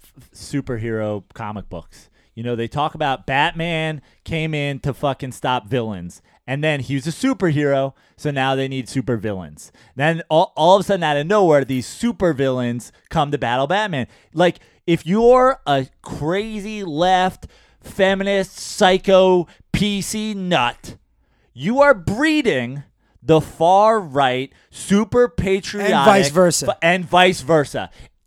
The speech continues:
Speaker 1: You might think you're right
Speaker 2: See,
Speaker 1: for fighting them, but
Speaker 2: that's
Speaker 1: really all you're doing is ca-, is, is you're making two super teams full of fucking idiots.
Speaker 2: Well, here's the day that what you just said is what the Scientific American article summed up, that these, the small percentage of these people are on the fringe.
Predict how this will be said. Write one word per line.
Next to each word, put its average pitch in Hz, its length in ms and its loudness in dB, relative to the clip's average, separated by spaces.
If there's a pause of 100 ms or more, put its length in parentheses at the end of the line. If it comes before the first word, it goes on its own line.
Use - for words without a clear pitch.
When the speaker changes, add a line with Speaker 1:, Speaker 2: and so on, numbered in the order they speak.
(120)
Speaker 1:
You 214 260 2
might 247 360 0
think 220 300 -6
you're 226 140 4
right 180 360 2
Speaker 2:
See, - 100 -20
Speaker 1:
for 185 160 4
fighting 185 420 4
them, 170 320 4
but 220 120 6
Speaker 2:
that's 226 100 2
Speaker 1:
really 247 240 8
all 214 260 8
you're 254 180 2
doing 202 460 4 (220)
is 165 160 0
ca-, 180 280 4
is, 160 300 -4
is 160 340 -4
you're 160 360 0
making 170 300 -2
two 226 220 -4
super 190 380 -4
teams 160 340 -8
full 127 140 -6
of 101 220 -10
fucking - 340 -2
idiots. 120 260 -8
Speaker 2:
Well, 196 100 4
here's 262 200 4
the 220 80 -4
day 226 220 2
that 190 120 -2
what 202 160 2
you 247 80 0
just 220 220 -2
said 220 180 0
is 170 140 -4
what 175 140 -2
the 170 180 -4
Scientific 170 480 -8
American 160 340 -10
article 143 300 -12
summed 139 300 -10
up, 143 300 -10
that 143 200 -8
these, 180 400 -10
the 165 180 -2
small 285 360 6
percentage 240 500 2
of 151 220 -2
these 180 180 -6
people 190 320 -4
are 156 60 -2
on 147 120 -6
the 139 80 -10
fringe. - 560 -16